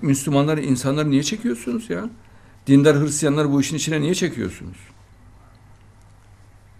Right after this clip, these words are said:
Bununla ilgili bir kitapçık yapmak lazım en iyisi. Avrupa'da Hristiyanlar kendini koruyamıyor da gariplerim ya.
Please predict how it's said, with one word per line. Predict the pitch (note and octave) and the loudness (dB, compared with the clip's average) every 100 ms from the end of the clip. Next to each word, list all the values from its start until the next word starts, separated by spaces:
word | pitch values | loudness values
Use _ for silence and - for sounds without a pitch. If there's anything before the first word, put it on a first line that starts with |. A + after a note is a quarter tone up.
| - | -8
Bununla | C3 C#3+ D#3+ | -4 -2 -2
ilgili | D#3+ D3+ D#3 D#3 | -4 -4 -6 -4
bir | D#3+ D3+ - - - - - - - - - - - - - - - - - - | -4 -6 -10 -20 -20 -20 -20 -20 -20 -20 -20 -20 -20 -20 -20 -20 -20 -20 -20 -20
kitapçık | - C3+ B2+ G#3 - | -10 -8 -8 -12 -8
yapmak | G#2 G2 F#2 E2+ E2 | -8 -8 -10 -12 -10
lazım | E2 D#2+ F2+ | -10 -10 -10
en | F#2+ | -6
iyisi. | F#2 D#2+ - F2 F#2 - - - - - - - - - - - - - - - - - - - | -4 -6 -10 -12 -12 -14 -20 -20 -20 -20 -20 -20 -20 -20 -20 -20 -20 -20 -20 -20 -20 -20 -20 -14
Avrupa'da | - C3 F3 G3 F#3+ | -2 -2 0 -2 -2
Hristiyanlar | D3+ C#3+ E3 F#3+ - | -4 -2 -2 -4 -4
kendini | D3+ F3+ E3 | -2 -2 -4
koruyamıyor | A#2 G#2+ C3 F3 B2 | -4 0 0 2 2
da | G2+ | 0
gariplerim | G2+ F#2 F2+ F2 D#2 | -2 -4 -8 -10 -10
ya. | D#2 | -14